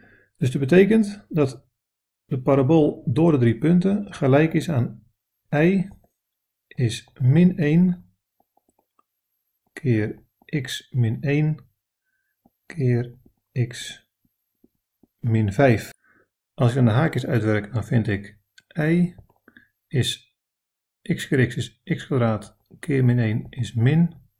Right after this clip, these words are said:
x kwadraat. Min x keer min één is plus x. Min vijf x keer min één is plus vijf x. Min één keer min vijf is plus vijf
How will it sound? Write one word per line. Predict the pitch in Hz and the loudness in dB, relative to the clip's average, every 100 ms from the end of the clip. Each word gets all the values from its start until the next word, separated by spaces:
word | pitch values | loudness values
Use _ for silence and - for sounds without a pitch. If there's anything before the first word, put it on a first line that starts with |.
| - | -12
x | 127 | -8
kwadraat. | - 139 143 156 - _ _ _ _ _ _ | -2 -2 -2 -4 -12 _ _ _ _ _ _
Min | 127 170 - 123 | 4 4 4 -2
x | - - - _ _ _ _ | -4 -10 -12 _ _ _ _
keer | - 123 113 | -2 0 2
min | 110 - | 0 -2
één | 107 98 98 - - _ _ _ _ _ | -2 -4 -4 -10 -20 _ _ _ _ _
is | 123 - _ - | -16 -16 _ -12
plus | - 175 170 | -2 0 0
x. | 156 151 - - _ _ - _ _ | -4 -6 -14 -20 _ _ -20 _ _
Min | 120 156 165 | 4 6 4
vijf | 139 120 - - | 4 0 0 -4
x | - - - _ _ | -6 -16 -20 _ _
keer | - 127 | -4 0
min | 113 117 | 0 0
één | 101 101 - _ _ _ | -2 -4 -8 _ _ _
is | - 123 - - _ _ _ _ _ | -8 -8 -8 -18 _ _ _ _ _
plus | 160 165 - - _ | 0 0 -4 -14 _
vijf | - - 131 127 131 127 | -14 -4 -2 0 -2 -4
x. | - - _ _ _ _ _ - _ _ _ | -8 -18 _ _ _ _ _ -20 _ _ _
Min | - 127 165 | 0 4 4
één | 175 135 123 | 4 4 2
keer | 127 117 | 2 0
min | 139 131 | 2 0
vijf | 127 110 95 - _ | 0 0 0 -6 _
is | - 131 - _ - | -14 -12 -12 _ -2
plus | 170 170 | -2 0
vijf | - 147 143 - | -2 -2 -4 -8